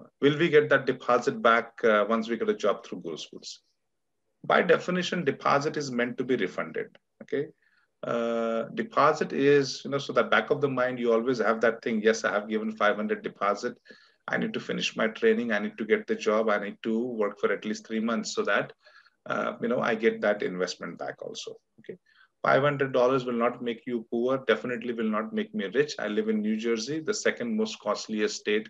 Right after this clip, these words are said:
to reside in, in the U S A. So we are, uh, providing opportunities for people residing in the U S A and Canada using our offshore base from India.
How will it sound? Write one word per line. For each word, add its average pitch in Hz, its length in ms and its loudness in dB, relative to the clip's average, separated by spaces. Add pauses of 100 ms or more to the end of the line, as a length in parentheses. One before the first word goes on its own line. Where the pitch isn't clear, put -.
(420)
to 117 100 -2
reside 104 400 2
in, 104 140 -2
in 95 160 -10
the 95 120 -4 (120)
U 71 120 -10
S - 140 -10
A. - 120 -12 (720)
So 107 500 2
we 120 260 -2
are, 131 440 4 (440)
uh, 107 180 0 (100)
providing 117 420 4
opportunities 110 680 -2
for 113 160 -2
people 117 500 -4 (100)
residing 110 480 0
in 113 100 -2
the 110 120 -4 (120)
U 110 120 4
S 110 160 0
A 110 100 4
and 107 120 -4
Canada 92 420 -4 (600)
using 131 420 0
our 113 280 4
offshore 113 400 -2
base 98 220 -4
from 147 280 -10
India. 78 300 -12